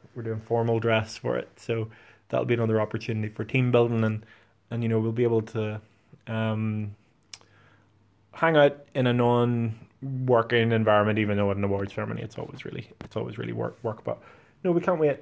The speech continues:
And there's a couple of, we've, we're up against a couple of people. Um, the one I remember is Rain, um, in Belfast. Rain, they're like a takeaway place, and I think they're pretty cool. So even being alongside someone like that is really,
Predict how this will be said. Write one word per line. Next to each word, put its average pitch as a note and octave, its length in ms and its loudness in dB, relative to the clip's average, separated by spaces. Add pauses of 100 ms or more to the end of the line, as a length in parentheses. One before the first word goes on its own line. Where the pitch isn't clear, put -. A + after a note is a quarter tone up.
And B2+ 560 -2 (140)
there's C3+ 220 -4
a C3 40 -6
couple C3 320 0
of, B2 220 -2
we've, C3 260 -2
we're C#3+ 160 6
up C#3+ 100 4
against C3 300 0
a C3 40 -8
couple B2 260 0
of A#2 60 0
people. A#2 600 -2
Um, A#2 420 -4
the F3+ 80 0
one B3+ 100 2
I F4+ 80 2
remember E3 320 4
is B2 200 4
Rain, B2 540 0 (220)
um, B2 480 -2 (100)
in B2+ 200 -2 (120)
Belfast. C3 480 -2 (100)
Rain, A#2 460 -4 (360)
they're A#2 120 -4
like A#2 120 -6
a A2+ 80 -6 (200)
takeaway A#2+ 380 -2
place, B2 260 -2
and B2 100 -2
I - 20 -2
think C3 140 -10
they're A#2+ 120 2
pretty A#2 200 -4
cool. A#2 320 -2 (340)
So B2+ 380 0 (180)
even C#3+ 220 0
being B2+ 160 2
alongside A#2 500 0
someone A#2 200 -6
like A2 120 -6
that B2+ 320 2
is A2 140 -6
really, A2+ 340 -4